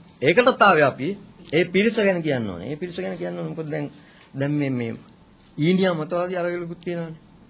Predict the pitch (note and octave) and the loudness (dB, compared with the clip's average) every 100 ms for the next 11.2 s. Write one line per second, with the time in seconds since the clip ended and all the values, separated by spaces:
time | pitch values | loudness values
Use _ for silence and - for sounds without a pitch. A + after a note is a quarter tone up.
0 | _ - - - F3+ F3 F3 G3 G3+ G3+ | _ -20 -6 0 2 4 4 4 4 4
1 | G3+ G#3 F#3+ F3+ E3+ F#3+ E3+ D#3+ D3 C#3+ | 4 2 2 0 -2 0 0 0 -4 -2
2 | D#3+ D#3+ C#3+ A2 F2+ - - - C3 D3 | 0 2 0 -2 -6 -14 -18 -10 -4 -2
3 | D#3 C#3+ C#3+ B2+ C3 C#3 C#3 B2 - D3 | -2 -4 -2 -2 -2 -6 -4 -6 -6 -8
4 | B2+ C3+ C3 - - - A2 - C#3+ C3 | -8 -10 -10 -14 -20 -16 -14 -6 -6 -6
5 | - - - - A2 C3+ E3+ F3 D#3 D#3+ | -12 -20 -20 -10 -4 0 2 4 4 2
6 | D3 G#2 - C3 C#3 F#3 F3+ F3+ E3+ F3+ | 0 -2 -6 -6 0 2 4 4 4 2
7 | D3 D#3+ D3+ F#2+ - - - - B2 C#3+ | 0 0 -4 -4 -10 -20 -20 -4 -2 -2
8 | - E3 D#3 F3 - - - - - - | -4 -4 -2 -4 -8 -20 -20 -20 -20 -20
9 | - C3 D#3 B3 A3+ G3 F#3+ F3 E3+ D#3+ | -6 -2 4 6 6 4 4 4 4 2
10 | D#3 D#3 C#3+ D3 D3 D3 C#3 C3+ B2+ D#3 | 2 2 2 2 2 2 2 2 2 0
11 | D3+ | 0